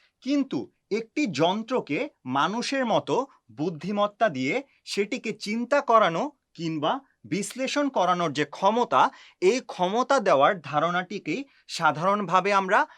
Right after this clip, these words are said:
আর্টিফিশিয়াল ইন্টেলিজেন্স বলে থাকি। আর্টিফিশিয়াল ইন্টেলিজেন্সকে আমরা প্রধানত তিনটি ভাগে ভাগ করতে পারি।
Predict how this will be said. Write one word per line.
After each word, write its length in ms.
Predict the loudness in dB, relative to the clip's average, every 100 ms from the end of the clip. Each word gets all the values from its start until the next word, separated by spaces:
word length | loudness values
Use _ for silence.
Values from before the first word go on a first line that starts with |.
| _ 4 4
আর্টিফিশিয়াল 600 | 2 -6 -6 -4 -2 -2 -4 -4
ইন্টেলিজেন্স 520 | -2 -2 0 -2 0 2
বলে 160 | 2 2
থাকি। 220 | -4 -12 -20 _ _ -2
আর্টিফিশিয়াল 560 | 0 -6 -6 -4 -2 -2 -4
ইন্টেলিজেন্সকে 600 | -4 -4 0 -2 -2 -6 2 2
আমরা 180 | 4 0 0
প্রধানত 440 | -2 0 0 0 -2 -4 _ _ -10
তিনটি 340 | -8 -6 -8 -6
ভাগে 240 | -4 -2 -2 -2
ভাগ 120 | -2 -2
করতে 240 | -6 -4 -2
পারি। 180 | 0